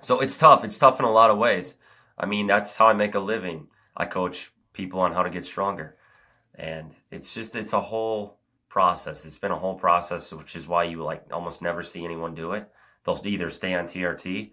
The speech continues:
where you can maintain that size and muscle mass and, and kinda do so in a healthier manner.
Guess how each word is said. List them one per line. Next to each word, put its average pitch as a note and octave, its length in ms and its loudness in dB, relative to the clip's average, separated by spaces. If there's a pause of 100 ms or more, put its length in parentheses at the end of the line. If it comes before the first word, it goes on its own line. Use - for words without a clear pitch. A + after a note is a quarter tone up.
(380)
where G2 120 -6
you F#2+ 120 -6
can F#2+ 180 -8
maintain F#2 480 -4
that D#2+ 200 -2
size E2+ 380 2
and E2+ 80 -10
muscle E2 320 -4
mass F2+ 380 -4
and, E2 220 -12
and F2 140 -12
kinda F#2+ 180 0
do E2+ 140 -8
so F#2 200 -4
in E2 40 -2
a D#2 60 -6
healthier E2+ 380 -6
manner. F#2 420 -8